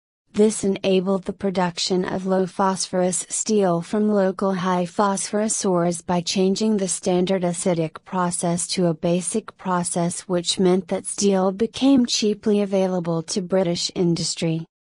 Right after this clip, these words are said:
low phosphorus ores being available by importation only. He developed the process in eighteen seventy-five seventy-seven together with his cousin.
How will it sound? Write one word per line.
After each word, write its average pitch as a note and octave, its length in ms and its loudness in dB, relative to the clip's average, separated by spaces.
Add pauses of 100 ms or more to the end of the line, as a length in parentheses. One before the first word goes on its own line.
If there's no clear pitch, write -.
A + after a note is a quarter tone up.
(140)
low A3 340 2
phosphorus F#3 840 -2
ores G#3 340 2
being F#3+ 400 4
available G#3 680 2
by G3 260 0
importation F#3 1040 -2
only. D#3+ 460 0 (500)
He A#3 160 0
developed G3 680 -2
the F#3 100 0
process G3 680 -4
in - 140 0
eighteen G3 540 2
seventy-five F3+ 840 0
seventy-seven G3 1000 0
together F3+ 560 0
with F3+ 180 -4
his F3+ 200 -4
cousin. E3 480 -2